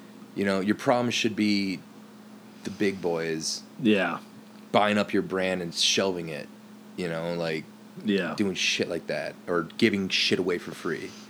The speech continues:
Speaker 2: Yeah, I think acquisitions and, uh, the kind of false narrative around the term craft is probably
Speaker 1: <laughs>
Speaker 2: more, uh, more troublesome
Speaker 1: Yeah.
Speaker 2: than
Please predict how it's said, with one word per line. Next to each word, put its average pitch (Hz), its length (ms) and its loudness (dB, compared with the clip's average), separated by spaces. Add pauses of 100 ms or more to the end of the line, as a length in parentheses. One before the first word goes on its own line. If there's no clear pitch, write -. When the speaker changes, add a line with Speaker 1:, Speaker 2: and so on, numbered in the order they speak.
Speaker 2:
Yeah, 135 260 8
I 117 80 6
think 120 380 2
acquisitions 104 1080 4
and, 95 720 0 (500)
uh, 90 640 4 (920)
the 98 720 4 (200)
kind 110 180 6
of 98 100 2
false 110 420 8
narrative 107 580 8
around 101 380 6
the 87 60 0
term 98 340 4
craft 98 640 4
is 107 180 6
probably 107 640 8
Speaker 1:
<laughs> 104 60 6
Speaker 2:
more, 110 600 8 (580)
uh, 98 680 6 (400)
more 104 680 8
troublesome 92 680 4 (240)
Speaker 1:
Yeah. 90 320 -2
Speaker 2:
than 107 560 6